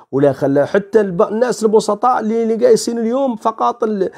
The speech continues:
الأسواق الأسبوعية ممنوعين من دخول الأسواق الأسبوعية، قال لك بداعي جواز التلقيح،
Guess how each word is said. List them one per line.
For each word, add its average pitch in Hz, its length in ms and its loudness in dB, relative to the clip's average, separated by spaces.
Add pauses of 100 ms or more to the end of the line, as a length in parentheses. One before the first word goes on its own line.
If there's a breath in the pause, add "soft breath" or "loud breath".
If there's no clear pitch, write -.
(240 loud breath)
الأسواق 208 520 2
الأسبوعية 185 540 2
ممنوعين 170 480 2
من 156 100 0
دخول 156 360 -2
الأسواق 147 440 -4
الأسبوعية، 127 560 -2
قال 123 120 -2
لك 123 160 -4
بداعي 123 380 2
جواز 117 340 2
التلقيح، 139 540 -2